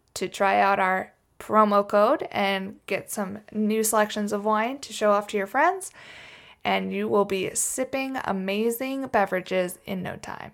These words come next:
That's trywink dot com slash sad tales for twenty-two bo-, dollars off your first four bottles of wine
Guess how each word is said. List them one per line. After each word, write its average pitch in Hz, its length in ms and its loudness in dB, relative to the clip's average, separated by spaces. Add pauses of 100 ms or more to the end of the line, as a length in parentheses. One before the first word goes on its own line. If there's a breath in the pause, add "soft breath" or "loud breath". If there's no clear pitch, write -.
That's - 260 -8
trywink 247 480 0
dot 339 200 8
com 247 340 4
slash - 280 0
sad 208 300 0
tales 190 400 2
for - 140 -8
twenty-two 233 480 -4
bo-, 208 400 6
dollars 190 420 2
off 180 220 -8
your 170 100 -10
first 208 500 -2
four 190 200 2
bottles 185 360 0
of 208 60 -10
wine 302 320 0